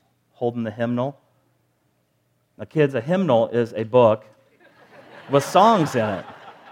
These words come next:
Back in the day, we didn't have screens. We had hymnals. There's probably one under your pew, under your chair.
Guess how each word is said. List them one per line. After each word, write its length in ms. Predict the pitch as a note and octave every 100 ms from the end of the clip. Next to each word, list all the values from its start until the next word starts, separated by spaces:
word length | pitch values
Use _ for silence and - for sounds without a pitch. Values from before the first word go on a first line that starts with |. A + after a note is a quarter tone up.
| _ _ _ _ - _ _ _ -
Back 320 | G#2+ B2+ C3+
in 60 |
the 80 | C3
day, 180 | C3+ F#3
we 140 | F3+
didn't 160 | F3+ F3
have 200 | G3 F#3+
screens. 800 | - - E3+ F#3+ C#3 D3+ F#3+ -
We 140 | B2
had 320 | C3+ D3 E3+ G3+ _ -
hymnals. 680 | B3 A#3+ C3+ F2+ F#2 -
There's 160 | A#2+ A#2+
probably 300 | - A#3+ G#3
one 180 | B2+ B2+
under 180 | C3+ C3+
your 200 | B2+ A#2
pew, 340 | _ G3 D#3
under 160 | C3+ C3+
your 140 | B2+
chair. 640 | B2+ - F#3+ C#3 B2+ F3